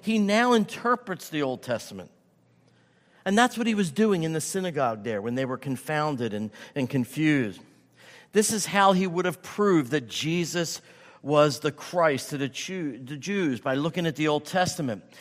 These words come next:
He was saying to them, "Look, look, guys, I, I got it wrong. I mean, I'm just as surprised as you are. I mean, just a week ago, I was killing people for this, and,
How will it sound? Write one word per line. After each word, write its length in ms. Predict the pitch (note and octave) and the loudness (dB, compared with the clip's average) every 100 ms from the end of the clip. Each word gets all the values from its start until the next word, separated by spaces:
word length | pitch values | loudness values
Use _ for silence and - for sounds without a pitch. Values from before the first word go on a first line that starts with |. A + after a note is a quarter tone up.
| - - | -20 -4
He 120 | - G#3+ | 2 4
was 140 | G3 | 4
saying 400 | - A3+ A#3 A3 | 2 4 4 4
to 100 | F#3 | 2
them, 240 | F#3 F3+ F3+ | 2 2 4
"Look, 300 | E3 A2+ - - _ - - | 2 2 -6 -20 _ -20 -8
look, 220 | - G3 - | -2 0 4
guys, 340 | D3+ D3+ B2 | 6 6 2
I, 300 | E3+ D#3 F3+ | -2 0 0
I 80 | F3+ | 2
got 180 | G3 F#3+ | 6 6
it 100 | F3 | 6
wrong. 380 | F3+ F3+ A#2 - - _ _ _ _ _ _ - - - | 6 4 4 -4 -20 _ _ _ _ _ _ -20 -10 -2
I 60 | |
mean, 320 | D#3+ F3 E3 B2+ - - | 2 2 0 -4 -14 4
I'm 180 | F3 G3 | 6 8
just 220 | G#3+ G#3 | 4 2
as 100 | G3+ | -2
surprised 560 | - F3+ - G3+ G3+ D#3+ | -2 -2 2 4 4 2
as 180 | E3+ | -2
you 200 | G#3+ C4 | 0 6
are. 120 | G3 D3 | 8 8
I 120 | D#3+ | 8
mean, 180 | E3+ E3 | 4 -2
just 300 | F#3 - - | -6 -6 -2
a 180 | F#3 F3+ | 0 0
week 280 | F#3 A3+ | -2 -4
ago, 180 | G3+ F3+ | -2 0
I 60 | E3+ | 2
was 120 | E3 | 0
killing 320 | - C#4 A#3+ | -2 0 2
people 540 | D3 B2+ B2 F#3+ - - _ _ _ _ _ _ | 2 -2 0 -2 -4 -12 _ _ _ _ _ _
for 120 | F3+ | 0
this, 360 | D3 C#3 F3+ - | 4 6 6 4
and, 220 | F3+ E3 | 2 2